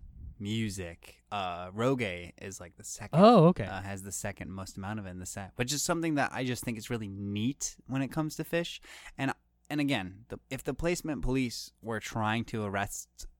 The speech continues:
Speaker 1: somebody tonight, they're not gonna get to.
Speaker 2: I was actually thinking we should s-, switch it to Placement Patrol because that almost makes it sound less
Speaker 1: I
Speaker 2: official,
Speaker 1: like
Speaker 2: like
Speaker 1: that.
Speaker 2: it's, like, m-, Paul Blart Mall Cop level.
Speaker 1: So if the, if the Placement Patrol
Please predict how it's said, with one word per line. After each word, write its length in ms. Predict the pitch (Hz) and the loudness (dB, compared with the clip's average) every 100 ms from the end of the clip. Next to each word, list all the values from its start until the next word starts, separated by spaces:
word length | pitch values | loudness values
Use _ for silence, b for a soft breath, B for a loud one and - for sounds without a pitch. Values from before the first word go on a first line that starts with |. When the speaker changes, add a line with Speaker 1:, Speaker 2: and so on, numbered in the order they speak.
| - | -12
Speaker 1:
somebody 440 | - 127 123 131 | -2 2 2 2
tonight, 460 | 127 139 135 139 - _ - | 0 2 4 2 -2 _ -4
they're 120 | 113 | -2
not 480 | 113 113 113 101 95 | 2 4 4 2 -4
gonna 260 | 98 95 92 | -8 -6 -8
get 300 | 95 - - | -8 -8 -8
to. 220 | - - - - | -12 -12 -16 0
Speaker 2:
I 100 | 120 | 8
was 140 | 147 160 | 8 10
actually 300 | 196 - 226 | 6 4 0
thinking 320 | 208 170 143 | 0 0 0
we 120 | 143 | 2
should 220 | - 131 | 4 2
s-, 140 | 110 - - | 0 -14 -12
switch 420 | - - 135 - | -4 2 2 2
it 140 | 139 | 0
to 80 | 123 | 0
Placement 600 | - - 117 113 135 123 - | -2 -2 -2 -2 -2 -4 -2
Patrol 520 | 107 - 110 107 113 | -2 0 2 4 2
because 320 | 110 - 101 | 0 0 0
that 200 | 110 107 | 2 2
almost 380 | 113 120 113 - | 2 2 0 2
makes 220 | 110 - | -2 -2
it 100 | 110 | -6
sound 300 | - 107 98 | 0 0 2
less 220 | 101 107 110 | 0 0 0
Speaker 1:
I 40 | |
Speaker 2:
official, 200 | - 131 | 2 4
Speaker 1:
like 160 | 127 120 | 6 6
Speaker 2:
like 80 | |
Speaker 1:
that. 200 | 110 98 | 4 0
Speaker 2:
it's, 120 | - 120 | 0 -2
like, 140 | 107 | -2
m-, 160 | 98 98 - | -4 -8 -4
Paul 300 | - 104 107 | -2 2 0
Blart 360 | 101 101 104 92 | 2 2 2 -2
Mall 320 | 92 98 101 | -4 -2 -2
Cop 440 | - 110 110 - - | 0 2 2 0 -2
level. 320 | 113 107 113 - | 0 0 -2 -4
Speaker 1:
So 240 | - 127 | 0 2
if 120 | 120 | 2
the, 120 | 127 107 - b - | -2 -6 -8 b -14
if 140 | - | -6
the 140 | - - _ - | -6 -6 _ 2
Placement 420 | 151 156 170 143 | 4 4 0 -4
Patrol 560 | 143 - 151 151 180 | -6 0 4 4 2